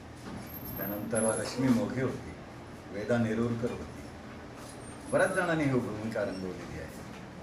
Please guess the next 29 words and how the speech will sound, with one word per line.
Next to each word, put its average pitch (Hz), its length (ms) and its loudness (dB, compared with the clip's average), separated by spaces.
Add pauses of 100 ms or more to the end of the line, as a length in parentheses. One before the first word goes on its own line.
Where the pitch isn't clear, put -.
(640)
आणि 135 460 4 (480)
काही 127 180 6
वेळेला 151 260 8
तितकीच 139 480 0
मजा 127 240 8
येत 123 220 10
होती 110 220 2
हे 113 60 4
प्रयोग 107 300 0
करताना. 85 480 -4 (840)
आणि 113 120 -2
आत्ताचा 120 460 4
संचसुद्धा 117 680 4
इतका 107 460 2 (160)
छान 120 240 4 (320)
मिळालेला 101 440 2
आहे. - 100 -6
पहिल्या 123 240 4
दिवसापासून 123 560 2
आमचं 113 300 2 (420)
खूप 139 220 6
बॉन्डिंग 123 440 8
झालेलं 110 280 2
आहे 101 180 0
छान. 95 220 -4 (800)
आणि 113 140 2
प्रमोद 113 320 2
का-, 117 320 6
पवारसारख्या 113 840 4